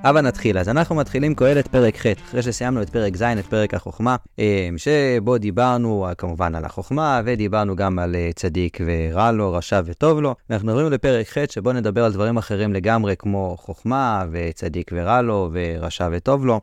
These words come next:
הבה ונתחיל. "מי כהחכם, ומי יודע פשר דבר? חוכמת אדם תאיר פניו, ועוז פניו ישונה." זה הפסוק הראשון, כותרת ככה לפרק. מי כהחכם? שאלה רטורית כמובן, כן? מי,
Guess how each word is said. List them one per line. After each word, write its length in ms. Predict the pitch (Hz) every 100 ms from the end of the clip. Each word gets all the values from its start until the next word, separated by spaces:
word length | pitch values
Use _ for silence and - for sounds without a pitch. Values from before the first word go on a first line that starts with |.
| -
הבה 280 | 90 87 82
ונתחיל. 420 | 87 82 - 82 - - _
"מי 280 | 110 127 180
כהחכם, 640 | - 120 113 107 - 107 87 - -
ומי 240 | 104 107
יודע 300 | 107 101 151 135
פשר 320 | 135 123 120
דבר? 340 | 98 87 92 78 - _
חוכמת 440 | - - 131 139
אדם 240 | 104 120
תאיר 280 | 110 101 98
פניו, 380 | - 90 117 151 151 -
ועוז 440 | 92 - 120 113
פניו 340 | - 95 113 127 135 -
ישונה." 440 | 101 95 - 95 90 -
זה 60 | 104
הפסוק 380 | - 92 104 95
הראשון, 440 | 85 85 123 110
כותרת 420 | 95 - 117 104 -
ככה 280 | 95 -
לפרק. 500 | 82 80 131 139 113 - -
מי 140 | 151
כהחכם? 480 | 190 170 - - 123 - _ _
שאלה 260 | - - 135
רטורית 360 | 147 165 143 101
כמובן, 300 | 95 82 82
כן? 160 | 82 120
מי, 380 | 135 190 190